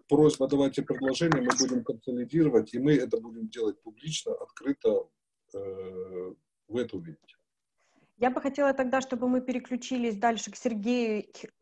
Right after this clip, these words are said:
Speaker 2: и к Ане как представителям, э, именно за-, девелопмента и застройщиков жилой недвижимости. Э, какие ваши ожидания, э, по поддержке возможной от государства? И вот тут нам ещё дополнительно пишут, есть ли риск увеличения количества недостроев,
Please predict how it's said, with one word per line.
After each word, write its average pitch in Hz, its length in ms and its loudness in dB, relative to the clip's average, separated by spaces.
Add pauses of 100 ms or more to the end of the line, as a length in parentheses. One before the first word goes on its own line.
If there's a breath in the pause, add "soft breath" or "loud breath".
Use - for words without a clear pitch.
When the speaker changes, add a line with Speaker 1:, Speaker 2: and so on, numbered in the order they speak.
Speaker 2:
и 214 120 -8
к - 160 -20
Ане 226 280 4
как 208 220 -4
представителям, 208 760 -2
э, 202 240 -4
именно 202 260 0
за-, 202 140 -6
девелопмента 202 680 0
и 202 40 -6
застройщиков 202 520 -6
жилой 277 280 0
недвижимости. 214 880 0 (400 loud breath)
Э, 202 220 0
какие 233 360 0
ваши 214 420 4
ожидания, 190 840 0
э, 185 300 -6 (120)
по 214 120 2
поддержке 214 720 0
возможной 196 600 -2
от 190 80 -6
государства? 233 680 -4 (100)
И 214 60 -2
вот 214 180 -4
тут 240 160 -6
нам 226 160 0
ещё 214 140 -6
дополнительно 214 480 -2
пишут, 208 340 -6
есть 220 220 -4
ли 220 60 -2
риск 226 220 -2
увеличения 208 460 0
количества 208 500 -4
недостроев, 220 840 2